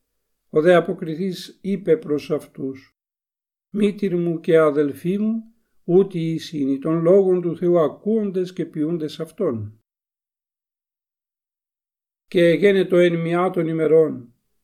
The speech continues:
και αυτός ανέβη εις πλοίον και οι μαθηταί αυτού, και είπε προς αυτούς, «Διέλθομεν εις το πέραν της λίμνης».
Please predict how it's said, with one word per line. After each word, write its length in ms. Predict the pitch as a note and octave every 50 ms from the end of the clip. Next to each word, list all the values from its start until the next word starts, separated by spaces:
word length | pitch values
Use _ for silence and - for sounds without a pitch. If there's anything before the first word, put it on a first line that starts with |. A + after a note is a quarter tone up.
| _ _
και 140 | - F#3+ F3+
αυτός 380 | F3 F3 - A3+ G#3+ F3+ - G3+
ανέβη 400 | F3+ F3 F#3 F#3 F3+ F3+ F3+ F3+
εις 240 | F3 E3 - -
πλοίον 500 | _ - F3+ G#3 G#3+ G3+ D#3+ C#3+ C3 C3
και 140 | B2+ - D3+ D3+
οι 60 | D3
μαθηταί 440 | D3+ D3+ D3 F3+ E3+ - F#3+ F#3 F3
αυτού, 580 | E3 F3 - - _ - D#3 B2 G#2+ G#2 - _ _ _ _ _ _ _ _
και 140 | _ - D3+
είπε 260 | E3 F3+ F3 - D#3+
προς 320 | - - D3 D3 C#3 - D#3
αυτούς, 680 | C#3 - - _ - C#3+ B2+ B2 G2 - - _ _ _ _ _ _ _ _ _ _ _ _ _ _ _ _ _
«Διέλθομεν 640 | F3 D3+ F3 F#3 G3 G3+ G3+ F3 - G3 F#3 F#3+ F#3+
εις 180 | F#3+ E3+ -
το 100 | - F#3+
πέραν 400 | - - F3+ F3+ F3 F3 E3 E3
της 280 | - - E3+ - - -
λίμνης». 720 | D#3+ D3+ E3+ E3 D#3+ D3 C3+ - _ - - - _